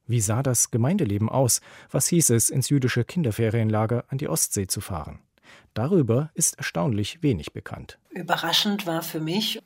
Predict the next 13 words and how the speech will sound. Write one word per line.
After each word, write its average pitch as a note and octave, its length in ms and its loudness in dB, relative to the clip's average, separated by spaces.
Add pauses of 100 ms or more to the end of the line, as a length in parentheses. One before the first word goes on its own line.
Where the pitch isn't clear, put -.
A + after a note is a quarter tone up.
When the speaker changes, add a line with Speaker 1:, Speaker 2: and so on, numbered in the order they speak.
Speaker 2:
diese E3 460 -4
vielen, G3+ 580 -2
vielen F3 480 -6
Brüche, D#3+ 640 -6 (720)
die E3+ 180 -6
es - 400 0 (400)
gegeben E3+ 540 -8
hat E3 420 -10 (120)
im E3+ 180 -10
Leben E3 320 -4
der D#3+ 100 -6
Leute D#3+ 500 -6
und D#3+ 480 -10